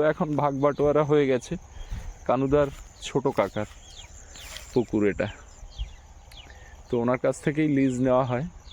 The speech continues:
আর উনি কখনো এই পুকুরে আসেন না, ক-, কাউকে না কাউকে লিজ দিয়ে দেয়। তো আমি এখানে আসার পরে আমি নিই।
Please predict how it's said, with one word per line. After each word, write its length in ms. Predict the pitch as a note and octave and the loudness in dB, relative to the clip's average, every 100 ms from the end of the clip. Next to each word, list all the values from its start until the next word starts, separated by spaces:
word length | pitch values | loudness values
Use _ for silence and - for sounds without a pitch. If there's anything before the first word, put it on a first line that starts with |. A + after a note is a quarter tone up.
| - | 0
আর 140 | G#2 G#2+ | 2 4
উনি 220 | B2 D3 | 2 2
কখনো 320 | D3 D3 D#3 | 2 2 2
এই 100 | C#3+ C3 | 0 0
পুকুরে 260 | C3+ C#3+ C3 | 0 2 4
আসেন 340 | A#2 - A#2+ F#2+ | 4 2 0 0
না, 60 | - - - - - - - - - - - - - - - - - | -4 -14 -18 -18 -18 -18 -18 -18 -20 -20 -20 -20 -20 -20 -18 -18 -4
ক-, 160 | D3+ A#2+ | -4 2
কাউকে 280 | C#3 D3 E3+ | 4 4 2
না 100 | E3 | 2
কাউকে 300 | D#3+ D#3 D#3+ | 2 2 2
লিজ 240 | D3 C3 A#2 | 2 2 0
দিয়ে 180 | G#2+ G2 | 0 2
দেয়। 200 | F#2+ A2 - - - - - - - - - - - - | 0 -2 -10 -12 -12 -12 -18 -16 -14 -14 -16 -18 -18 -2
তো 100 | A2 | 0
আমি 160 | B2+ D3+ | 2 2
এখানে 240 | C#3+ D#3 C#3+ | 0 2 2
আসার 300 | C#3 D#3+ C#3+ | 2 -2 2
পরে 260 | D3 C3+ C3+ - - | 2 2 0 -10 -6
আমি 220 | C3+ C#3+ C#3+ | -2 2 2
নিই। 260 | C3+ C3+ | 4 2